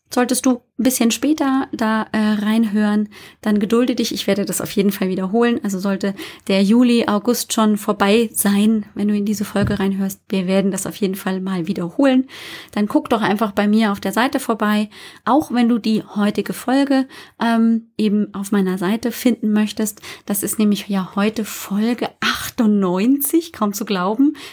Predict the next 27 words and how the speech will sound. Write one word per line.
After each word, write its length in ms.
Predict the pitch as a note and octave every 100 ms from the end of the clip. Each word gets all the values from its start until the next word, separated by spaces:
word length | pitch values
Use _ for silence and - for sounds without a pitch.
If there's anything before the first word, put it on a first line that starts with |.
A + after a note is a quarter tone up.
| -
Mit 220 | G#3 -
riesigen 680 | G#3+ G3 A3+ D4 C#4 A#3 A3+
Schritten 440 | - B3 A#3+ B3+
geht's 280 | A3+ A3 -
jetzt 240 | G3+ -
los. 460 | G3+ G3 C#4 D#4 - - - - -
Ähm, 560 | A3+ G#3+ G#3 G#3+ G#3 _ _ _ _ G3
Richtung 540 | G#3 A3+ - G#3+ G3+
Folge 480 | G3 - G3+ G#3 G3
hundert. 560 | G#3+ G#3+ B3 D#4 F#4 - - - -
Und 240 | - A3 A3
natürlich 440 | G#3 A#3 A3+ G#3+
ist 260 | - - -
sehr, 200 | G#3+ G#3
sehr 120 | G3
passend, 580 | G3 - G#3+ A3+ A3 -
äh, 300 | G#3+ G#3+ G3+
wenn 220 | G#3 G#3
du 160 | G3+ G#3
dann 400 | G#3 G3+ G3 -
heute 240 | G3 G3+
die 100 | G#3
Folge 380 | - G3+ G3+ G3
unter 320 | F#3 G3 F#3
w 180 | G3 G3
w 180 | F#3+ F3
w 260 | G3+ A3